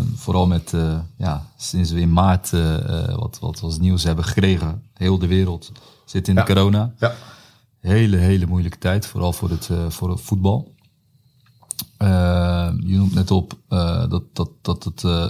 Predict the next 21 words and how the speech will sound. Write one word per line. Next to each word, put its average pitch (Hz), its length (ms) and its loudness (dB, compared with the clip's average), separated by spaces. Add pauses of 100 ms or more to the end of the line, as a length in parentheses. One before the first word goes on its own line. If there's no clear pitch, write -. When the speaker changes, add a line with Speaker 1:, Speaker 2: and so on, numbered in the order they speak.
Speaker 1:
eh, 87 440 -2
sommige, 92 540 2
eh, 90 180 0
periodes 90 440 2
in 85 100 2
je 85 140 2
leven 82 300 -2
dat, 82 140 -2
dat, - 180 -8
dat 82 240 -4
lastig 104 340 2
is 104 120 4
geweest. 98 480 0 (480)
En 90 180 2
nu 110 240 4
zit 95 220 0
je 85 60 -2
eigenlijk 92 360 2
met 95 160 0
je - 60 -4
club, 104 320 0